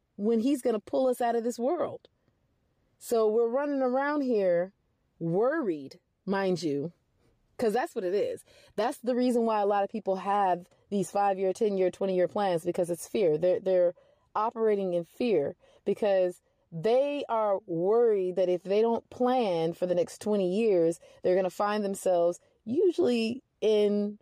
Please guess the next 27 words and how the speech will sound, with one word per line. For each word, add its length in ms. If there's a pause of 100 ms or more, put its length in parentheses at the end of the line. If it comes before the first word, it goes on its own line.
poverty 720
is 320
the 80
greatest 420
fear. 180
People 220
don't 120
wanna 140
be 140
poor. 440 (960)
But 340 (100)
the 140
poor 280
in 100
spirit 520
shall, 380
shall 300
see 380
Yahuwah. 400
I'm 120
just 160
saying, 460
or 80
the 80
pure 260
in 80
heart. 260